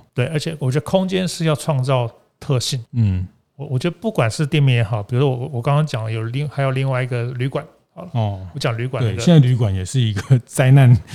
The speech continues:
Speaker 2: 这个，这个，这个，呃，灾难的产业。嗯。
Speaker 1: 对啊，对啊，但，但是旅馆反而现在是市区的旅馆很惨，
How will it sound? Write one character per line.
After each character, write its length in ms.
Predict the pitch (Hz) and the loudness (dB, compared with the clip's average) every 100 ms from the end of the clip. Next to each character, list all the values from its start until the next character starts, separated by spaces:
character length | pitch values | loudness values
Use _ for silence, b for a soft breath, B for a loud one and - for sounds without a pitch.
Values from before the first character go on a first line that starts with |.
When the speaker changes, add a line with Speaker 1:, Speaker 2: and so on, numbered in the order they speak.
| 135 B | -14 B
Speaker 2:
这 140 | 131 | -6
个， 120 | 110 | -4
这 140 | 107 117 | -2 0
个， 160 | 110 | 0
这 140 | 107 113 | 0 -2
个， 200 | 110 104 B B B | -4 -6 B B B
呃， 440 | 120 110 117 110 110 | -6 -4 -2 -2 -2
灾 140 | 131 | 2
难 180 | 127 139 | 4 6
的 80 | 113 | 4
产 260 | 95 98 98 | 0 -4 -2
业。 240 | 117 95 90 - | -2 -4 -10 -8
嗯。 100 | 110 | -2
Speaker 1:
对 140 | 120 | 0
啊， 100 | 104 | 0
对 140 | 101 107 | -2 -6
啊， 40 | |
但， 140 | 117 175 | -6 -6
但 120 | 226 | -6
是 280 | 220 233 175 - | -4 -2 -4 -8
旅 140 | - 196 | -6 -4
馆 220 | 202 131 | -2 -2
反 220 | 110 117 | -4 -6
而 340 | 107 110 123 156 - | -4 -4 -4 -6 -12
现 300 | _ - 185 | _ -10 -4
在 80 | 170 | -2
是 100 | 185 | -2
市 320 | - - 196 | -4 -4 -4
区 200 | - 170 | -4 -2
的 40 | |
旅 160 | 147 117 | -2 -2
馆 180 | 123 107 | -4 -4
很 160 | 104 | -6
惨， 240 | 113 160 | -4 -4